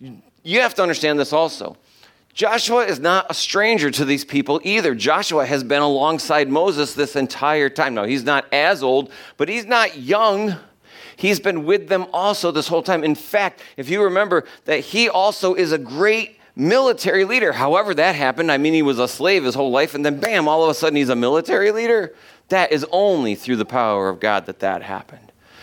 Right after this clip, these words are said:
But you remember when they were coming out and the Amalekites come against them, uh, in battle, and Joshua leads the Jewish army,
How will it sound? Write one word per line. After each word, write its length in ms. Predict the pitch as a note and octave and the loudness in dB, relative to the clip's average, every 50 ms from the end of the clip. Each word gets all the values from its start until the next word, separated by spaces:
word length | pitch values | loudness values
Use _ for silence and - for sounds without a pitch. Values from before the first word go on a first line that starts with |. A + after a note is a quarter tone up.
| - - - - | -20 -20 -10 -6
But 140 | B2 A#2 D#3+ | -4 0 2
you 120 | G#3+ A3 | 2 2
remember 320 | G#3 F#3 F#3 G3+ G#3 G3+ F#3 | 2 2 2 2 2 2 2
when 140 | E3 D#3 E3 | 2 2 2
they 100 | F#3+ G3+ | 0 0
were 120 | F#3+ F3+ | 0 -2
coming 380 | - - F3 F#3 F#3 F3+ F3 F3+ | -2 -2 -2 0 0 2 2 2
out 220 | F#3 F#3 E3+ - - - - - | 2 2 0 -2 -8 -12 -6 -2
and 120 | D3+ E3+ | -2 2
the 100 | E3+ D#3+ | 2 2
Amalekites 760 | C#3+ C3+ D3+ E3+ F#3+ G#3 A3 A3 A3 - F3 D#3+ C#3 B2+ - | 2 2 2 2 2 2 2 0 0 0 0 0 0 -2 -4
come 240 | - - F3+ E3+ E3+ | -6 -4 -2 -2 -2
against 440 | D3+ B2 C3 D3+ D#3+ F3+ - - - | -2 -2 -2 -2 -2 -2 -4 -4 -2
them, 260 | F#3+ F#3+ G3 F#3 D#3 - - - - - - - _ - | 0 0 0 -2 -6 -12 -18 -20 -20 -20 -20 -20 _ -2
uh, 180 | C3+ C3 C3 C3+ | 0 0 2 2
in 140 | C3 C#3 C3 | 0 0 0
battle, 400 | A#2 D#3 D#3 F3 F#3+ G3 F#3 - | 0 0 0 2 2 0 0 0
and 140 | D#3 C#3 B2 | -4 -6 -4
Joshua 640 | A2+ A2+ E3+ A3 G#3+ A#3 A3+ - - F#3 E3 D3+ D3 | -2 0 0 2 0 0 -2 -2 -2 0 0 0 0
leads 400 | C#3+ C#3+ E3+ F#3+ G3 E3 - - | 0 2 2 0 0 0 -2 -2
the 240 | D3+ D#3 C#3 - - - - _ _ _ A#2+ | -2 -2 -2 -2 -6 -14 -20 _ _ _ -12
Jewish 400 | A#2+ D3 G3 G#3 G#3 F3+ - - - _ - | -6 -2 0 2 2 2 0 -4 -6 _ -4
army, 720 | D#3+ F3+ A3+ A#3 A#3+ A3 F#3 D#3+ D3 D3 D#3 E3+ E3+ | -2 0 2 2 2 4 4 4 4 4 2 2 0